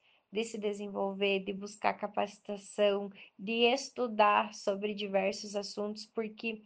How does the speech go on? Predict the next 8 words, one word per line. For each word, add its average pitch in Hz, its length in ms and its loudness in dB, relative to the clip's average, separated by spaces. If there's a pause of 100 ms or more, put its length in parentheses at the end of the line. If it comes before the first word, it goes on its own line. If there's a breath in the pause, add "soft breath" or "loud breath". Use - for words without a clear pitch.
(380 loud breath)
logo, 277 300 6
logo, 233 580 6 (160)
né, 208 380 2
será 214 580 4
uma 208 220 0
próxima 220 720 4
geração, 208 720 0
uma, 196 260 -2